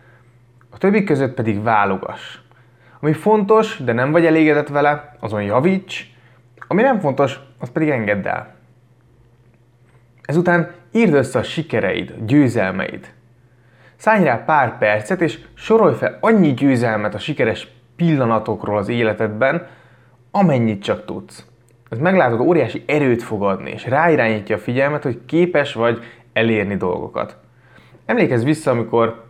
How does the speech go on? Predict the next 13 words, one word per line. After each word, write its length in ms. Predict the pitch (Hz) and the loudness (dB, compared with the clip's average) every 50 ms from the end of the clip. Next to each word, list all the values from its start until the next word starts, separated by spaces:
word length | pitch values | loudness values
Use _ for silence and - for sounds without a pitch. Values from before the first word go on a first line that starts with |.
| _ _ - | _ _ -2
felvételt 680 | - 165 170 165 139 127 113 113 110 110 101 98 101 | 0 2 2 4 4 2 2 0 0 -2 -4 -4 -4
nyertél 460 | 107 110 110 104 98 - - 104 95 92 | -4 -2 -2 -2 -2 -2 -4 -4 -2 -2
valahova, 420 | 101 98 - - 104 101 101 101 | -2 -2 -2 -2 -4 -6 -8 -8
amikor 380 | 95 101 98 - 107 107 110 - | -8 -8 -8 -4 -4 -4 -2 -2
megkaptad 500 | 120 131 139 135 - 143 110 - - 110 | -2 -2 -2 0 0 -4 -4 -4 -2 -2
az 120 | 104 98 | 0 0
állásod, 600 | 117 117 123 131 131 139 139 143 131 - 165 147 | 2 2 2 2 2 2 2 0 0 -2 -4 -2
vagy 100 | 139 135 | -2 -4
amikor 420 | 131 123 120 120 123 127 120 113 117 | -4 -4 -4 -2 -2 0 0 0 0
megvetted 380 | 127 139 131 120 113 - 113 | -2 -2 0 -2 -4 -4 -6
az 120 | 107 104 110 | -6 -4 -4
első 300 | 113 110 101 - - 104 | -4 -4 -4 -4 -4 -4
lakásod. 640 | 101 95 95 - - - - - - - - - | -4 -4 -6 -6 -10 -10 -10 -12 -12 -14 -14 -14